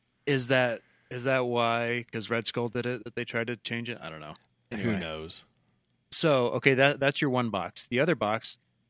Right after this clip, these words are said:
Speaker 1: in Atlantis,
Speaker 2: Mm-hmm.
Speaker 1: open air, right?
Speaker 2: Mm-hmm.
Speaker 1: Right? It's underwater. Anybody can swim in and out.
Speaker 2: Yeah.
Speaker 1: Not protected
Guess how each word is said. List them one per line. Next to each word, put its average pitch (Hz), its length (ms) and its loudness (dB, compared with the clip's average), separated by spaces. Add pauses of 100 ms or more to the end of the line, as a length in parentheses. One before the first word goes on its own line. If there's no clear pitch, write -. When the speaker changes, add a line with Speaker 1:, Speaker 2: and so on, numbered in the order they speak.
(300)
Speaker 1:
in 113 520 -4
Atlantis, 117 560 0 (280)
Speaker 2:
Mm-hmm. 113 220 -6 (680)
Speaker 1:
open 151 280 4
air, 113 260 0 (840)
right? 127 200 0 (480)
Speaker 2:
Mm-hmm. 131 140 -2
Speaker 1:
Right? 120 240 0
It's 143 240 0 (100)
underwater. 139 400 4
Anybody 131 300 4
can 120 220 -2
swim 120 220 -4
in 113 80 -2
and 101 80 -6
out. 95 160 -10 (460)
Speaker 2:
Yeah. 90 260 -2
Speaker 1:
Not 151 200 2
protected 123 420 0